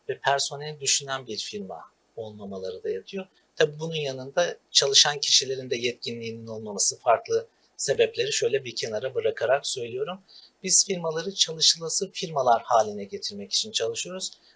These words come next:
Firmaların da kesinlikle kendilerine böyle bir misyon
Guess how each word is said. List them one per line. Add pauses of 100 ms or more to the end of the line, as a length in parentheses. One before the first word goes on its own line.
(100)
Firmaların
da
kesinlikle
kendilerine
böyle
bir (360)
misyon